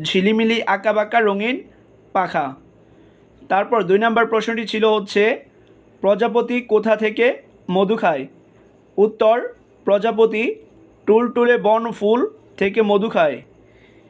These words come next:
তারপর তিন নম্বর প্রশ্নটি আছে হচ্ছে, "কবি প্রজাপতির কাছ থেকে কি কি চেয়েছেন?" তো উত্তর হবে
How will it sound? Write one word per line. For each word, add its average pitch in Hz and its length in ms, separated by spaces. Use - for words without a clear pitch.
তারপর 214 440
তিন 220 300
নম্বর 233 220
প্রশ্নটি 220 380
আছে 214 220
হচ্ছে, 202 440
"কবি 214 260
প্রজাপতির 233 640
কাছ 214 320
থেকে 226 300
কি 220 220
কি 233 320
চেয়েছেন?" 170 580
তো - 200
উত্তর 220 320
হবে 214 440